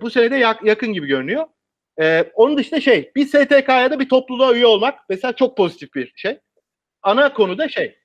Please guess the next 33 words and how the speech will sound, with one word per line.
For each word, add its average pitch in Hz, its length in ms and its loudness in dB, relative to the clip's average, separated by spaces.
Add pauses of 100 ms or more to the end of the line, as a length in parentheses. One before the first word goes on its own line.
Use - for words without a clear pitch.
(240)
bir 262 100 -8
konuda 269 260 0
uzmanlaşmaya 247 880 0 (200)
başlamış, 180 500 -4 (220)
uzmanlaşmış 226 760 -2 (260)
ya 233 120 0
da 254 60 -4
uzmanlaşmak 247 600 -2
istiyor 170 340 -2
olduğunu 190 480 -2 (300)
bize 269 160 -2
anlatması. 233 760 -2 (140)
Bir 247 60 -8
on 247 180 2
kişilik 220 360 -10
bir 214 180 -8 (280)
böyle 208 220 -2
bir 214 180 -12 (100)
şey, 208 560 0
şey 214 140 2
yapıyoruz, 143 320 -2
bir 196 80 -12
topluluk 202 340 -4
oluşturuyoruz. 175 600 -6 (440)
Ee, 170 420 0
işte 185 360 -6 (320)
Haziran 208 440 0
ayında, 185 480 -2 (260)
Temmuz 202 260 -4
ayının 180 200 -4
başında 196 400 -4 (260)
onları 202 260 0
eliyoruz. 208 600 0